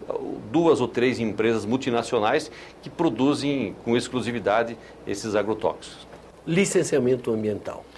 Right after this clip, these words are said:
Speaker 1: Bom, um dos grandes problemas que nós temos no Brasil hoje são as obras paralisadas por falta de licenciamento ambiental. Nós apresentamos uma pec diminuindo os rigores para obter o licenciamento ambiental para as,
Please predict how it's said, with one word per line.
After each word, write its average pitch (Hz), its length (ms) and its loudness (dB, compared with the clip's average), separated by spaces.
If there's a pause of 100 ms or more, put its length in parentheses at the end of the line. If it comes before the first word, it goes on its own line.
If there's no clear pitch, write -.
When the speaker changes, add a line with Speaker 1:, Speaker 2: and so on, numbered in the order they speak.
(360)
Speaker 1:
Bom, 147 160 2
um - 20 2
dos 156 140 -4
grandes 143 300 -2
problemas 104 420 2
que 107 80 -12
nós 95 180 -6
temos 101 140 -6
no 95 80 -4
Brasil 92 320 -4
hoje 113 320 -2
são 110 500 -2
as 107 240 -2
obras 110 300 2
paralisadas 95 920 -2 (300)
por 123 120 0
falta 123 320 2
de 117 100 -8
licenciamento 123 840 -4
ambiental. 92 540 -6 (480)
Nós 110 240 0
apresentamos 104 600 -4
uma 90 160 -6
pec 117 260 -2 (420)
diminuindo 127 640 -2
os 123 100 -6
rigores 123 960 2 (120)
para 143 340 4
obter 127 540 0 (160)
o 135 80 -2
licenciamento 131 800 -2
ambiental 104 500 0
para 117 200 0
as, 95 160 -4